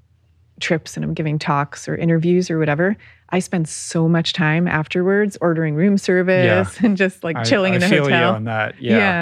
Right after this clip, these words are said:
Speaker 1: Yeah, yeah.
Speaker 2: Yeah, it's
Speaker 1: And
Speaker 2: like you can't wait to get back to the hotel room and be alone.
Speaker 1: Yes.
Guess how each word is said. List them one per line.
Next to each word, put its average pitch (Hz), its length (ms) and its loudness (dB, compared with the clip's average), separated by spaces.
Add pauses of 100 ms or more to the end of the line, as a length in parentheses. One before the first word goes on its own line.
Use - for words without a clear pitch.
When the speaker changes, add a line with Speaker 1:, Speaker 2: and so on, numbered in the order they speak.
(140)
Speaker 1:
Yeah, - 20 -8
yeah. 170 400 2 (140)
Speaker 2:
Yeah, 147 240 4
it's 180 120 -2
Speaker 1:
And 147 80 2
Speaker 2:
like 139 180 -2
you 135 80 -2
can't 143 340 0
wait 123 200 0
to 131 80 -2
get 110 160 -2
back 110 220 0
to - 60 -14
the 113 120 -2
hotel 110 440 0
room 107 380 -4 (240)
and 101 280 -4
be 107 480 -4
alone. 95 540 -4 (720)
Speaker 1:
Yes. 175 480 0